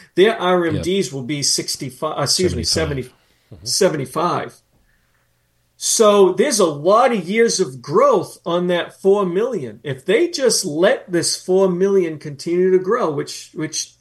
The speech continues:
Speaker 1: it will grow, and their two million dollars of brokerage assets will also grow, even though they're gonna consume some. They have six million dollars total. Could they benefit from a second to die un-, guaranteed universal life policy?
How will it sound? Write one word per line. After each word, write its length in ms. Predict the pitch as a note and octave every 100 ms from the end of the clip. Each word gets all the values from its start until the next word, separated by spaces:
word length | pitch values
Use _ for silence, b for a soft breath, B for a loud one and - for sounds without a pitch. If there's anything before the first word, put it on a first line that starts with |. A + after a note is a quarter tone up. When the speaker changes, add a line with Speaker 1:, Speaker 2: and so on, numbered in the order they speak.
| _ _ _ _ _
Speaker 1:
it 260 | G3 G3+ D3
will 280 | G3 A3
grow, 720 | B2 C3+ G3+ G3 A2 B2 F#3 _ _ _ _ _ _ _ _ _ _ _ _ -
and 220 | G3+ F#3
their 300 | E3+ E3 D#3+
two 260 | - G#3+ G#3+
million 360 | G3 G3+ F#3+
dollars 360 | E3+ E3+ F3+ C#3
of 140 | B2+
brokerage 460 | A2+ E3+ G#3+ F#3+ B2+
assets 500 | B2+ B2 - C#3 -
will 160 | C3+ A#2+
also 560 | C#3+ G3+ A3+ - F#3+
grow, 340 | B2 C3+ C3 C#3
even 240 | E3 D#3
though 140 | D3
they're 100 | C#3
gonna 220 | C3 D3 C3+
consume 500 | - A#2+ - D3 B2
some. 360 | - G#3+ B3
They 100 | C#3
have 100 | A#2+
six 300 | - F3+ -
million 340 | D3+ D#3 C#3+ B2+
dollars 540 | C3+ C#3+ C3 A2 -
total. 540 | - F#3+ F4 - - _ _ _ _ _ _ _ _ _ _ _ _ _ _ _ _ _ _ _ _ _
Could 280 | - C4 A3
they 180 | B3 F3+
benefit 540 | A3 C4+ B3 G#3 G3
from 160 | F#3 F#3
a 20 |
second 460 | F#3 D3+ - F3+
to 120 | F3+ F3+
die 340 | C3 C#3 C#3+
un-, 340 | C#3+ C#3+ C#3+ D3
guaranteed 400 | C#3+ D3+ D3 D#3+
universal 540 | B2+ A2+ B2+ - G3+
life 340 | B3 D4+ A3+
policy? 720 | - C#3+ B2 A2 - - -